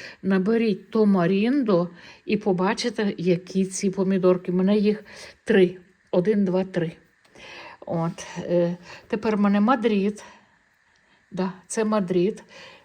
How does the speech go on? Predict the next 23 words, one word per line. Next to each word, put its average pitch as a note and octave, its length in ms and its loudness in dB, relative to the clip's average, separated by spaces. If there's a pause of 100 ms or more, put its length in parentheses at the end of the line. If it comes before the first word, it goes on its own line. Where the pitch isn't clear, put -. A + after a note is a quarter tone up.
(160)
От G#3 340 -6
я G3+ 160 2
недавно G3 480 2
їх G3 260 -2
теж F#3 400 2
сіяла, G#3 540 0
пізніше G#3 560 0
після F#3 340 -2
тих G3 240 -8
сіяла, G3+ 520 -4 (460)
що - 180 -6
в F3+ 40 -2
мене F#3 320 0
ростуть G3 640 -4
у F#3+ 520 0
теплиці. F#3 600 -4 (400)
Гляньте. F3+ 480 -2 (1600)
Гляньте, F#3 460 -4
які F#3 180 -6
помідорки, F3+ 760 -6
дуже F#3 560 0
гарні F3+ 400 -2
помідори. F3+ 600 -2